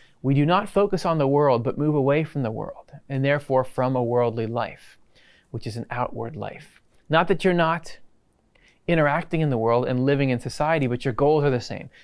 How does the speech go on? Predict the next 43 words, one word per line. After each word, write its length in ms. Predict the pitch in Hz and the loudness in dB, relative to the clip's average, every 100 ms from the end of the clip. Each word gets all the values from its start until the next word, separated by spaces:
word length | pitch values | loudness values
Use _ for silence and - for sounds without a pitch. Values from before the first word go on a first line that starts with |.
| _ | _
You're 140 | 123 127 | -4 0
not 360 | 131 135 - | 2 0 0
being 200 | 139 127 | 0 0
driven 260 | 123 123 123 | 0 -2 -2
to 60 | 123 | -4
things 380 | - 113 110 - _ _ - | -4 -4 -6 -14 _ _ -2
by 140 | 117 | 0
your 160 | 117 113 | 0 -4
passions 640 | - 127 120 - 120 113 | -4 -4 -4 -4 -8 -8
and 180 | 127 117 | -8 -6
your 160 | 113 - | -8 -8
ego 520 | 127 123 110 110 113 - - | -6 -6 -4 -6 -6 -12 -10
and 100 | 117 | -2
whatever 440 | 120 123 117 117 | 0 2 0 0
it 80 | 117 | 2
else, 300 | 117 120 - - | 0 -2 -8 -6
else 240 | 131 117 127 | -4 -4 -2
it 80 | |
is 140 | 123 113 | -4 -4
that 80 | 110 | -8
you're 100 | 110 | -8
struggling 380 | - 147 143 | -4 -2 -2
with. 160 | 113 110 - _ 117 | -2 -6 -10 _ 0
This 240 | 151 147 | 0 0
is 140 | 139 | -2
about 500 | 135 107 110 110 - - _ _ _ _ _ _ _ | -2 0 0 -2 -6 -18 _ _ _ _ _ _ _
what 200 | - 131 | -2 2
I'm 140 | 127 123 | 2 2
doing 280 | 135 127 117 | 0 0 0
is, 260 | 113 - - | -4 -8 -10
is 160 | 120 | -10
following 400 | - 120 117 113 | -2 0 0 -2
God 240 | 110 110 107 | -4 -4 -4
as 100 | 113 | -8
I 60 | |
see 200 | 110 113 | -12 -12
God. 280 | 107 120 - - | -10 -10 -12 -14
And 180 | 117 117 | -8 0
that 300 | 135 170 - | 0 0 -2
is 340 | 131 120 113 - - _ _ _ _ _ | -2 -2 -4 -12 -20 _ _ _ _ _
what 240 | - 123 - | -10 -10 -6
the 80 | 110 | -4
believing 800 | 117 113 120 123 110 110 110 | -2 -2 -2 -2 -2 -6 -8